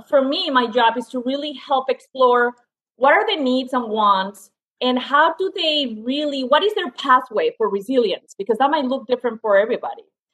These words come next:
And I also notice a lot in my conversations, the energy shifts. So I've become really skilled at being able to read that energy. And a lot of times,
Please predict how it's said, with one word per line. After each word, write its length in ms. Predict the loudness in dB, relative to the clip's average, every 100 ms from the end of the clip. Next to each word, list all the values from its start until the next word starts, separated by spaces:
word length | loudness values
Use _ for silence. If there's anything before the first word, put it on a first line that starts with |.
| _ _ -4
And 180 | -2 2
I 280 | 4 4 2
also 300 | 0 0 -4
notice 600 | -2 0 0 2 0 -2 -2
a 60 |
lot 320 | 4 6 6 4
in 100 | 0
my 140 | 0 0
conversations, 880 | -4 -6 -4 -4 -4 -8 -8 -10 -8 -2
the 80 | 0
energy 380 | 0 -2 -4 -10
shifts. 420 | -10 -10 -10 -18 _ _ _ _
So 140 | 2
I've 200 | 4 4
become 340 | 2 -2 -2 0
really 220 | -2 -4
skilled 400 | -6 0 0 2
at 100 | -2
being 160 | 0 0
able 260 | 2 0
to 100 | -2
read 380 | -10 -10 -14 -4
that 200 | 2 2 2
energy. 520 | -2 -2 -6 -8 -8 -10 _ _ _
And 200 | -2 -2 0
a 60 | 2
lot 200 | 4 2
of 140 | 0
times, 500 | 0 0 0 -6 -12